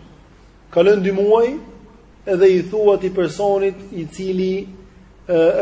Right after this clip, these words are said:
është i zotit makinës, ja bleva ti makinën. A ka problem nëse unë në vend të një mijë eurove të t'jap ty lek shqiptare? Domthonë, në vend të euro t'ja lek,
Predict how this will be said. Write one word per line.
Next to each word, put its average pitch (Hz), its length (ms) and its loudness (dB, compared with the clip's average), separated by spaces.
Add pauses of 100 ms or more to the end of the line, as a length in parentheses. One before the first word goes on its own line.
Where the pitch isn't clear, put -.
është 156 100 -6
i 156 80 -8
zotit 185 240 -2
makinës, 175 320 -2
ja 180 140 0
bleva 175 240 2
ti 156 80 -4
makinën. 135 320 -6 (920)
A 180 60 2 (100)
ka 277 140 0
problem 214 500 2
nëse 208 320 2
unë 208 300 0
në 185 100 0
vend 202 160 -2
të 196 140 -6
një 190 160 -6
mijë 185 160 4
eurove 185 480 2 (160)
të 165 160 -10
t'jap 175 260 0
ty 160 140 -4
lek 160 180 -4
shqiptare? 151 540 -2 (1400)
Domthonë, 170 260 0
në 160 140 -2
vend 254 160 2
të 247 80 6
euro 294 180 6
t'ja 247 160 4
lek, 165 240 2